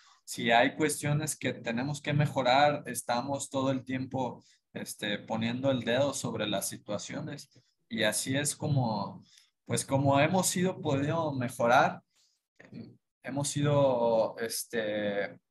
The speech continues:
pues, sobre todo apalancando de todos los amigos que tenemos que han confiado en nosotros como proyecto y que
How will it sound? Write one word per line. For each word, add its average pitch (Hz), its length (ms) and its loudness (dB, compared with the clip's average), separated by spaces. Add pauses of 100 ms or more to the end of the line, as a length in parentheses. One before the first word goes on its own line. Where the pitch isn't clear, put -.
(500)
pues, 131 160 0
sobre 135 300 2
todo 147 200 6
apalancando 165 800 4
de 143 100 0
todos 147 240 -2
los 165 200 -2
amigos 147 460 -6
que 131 100 -10
tenemos 120 440 -6
que - 80 -6
han 135 120 -2
confiado 135 600 0
en 120 80 -4
nosotros 120 560 -10
como 117 260 -8
proyecto - 640 -8 (500)
y 113 180 -8
que 104 1040 0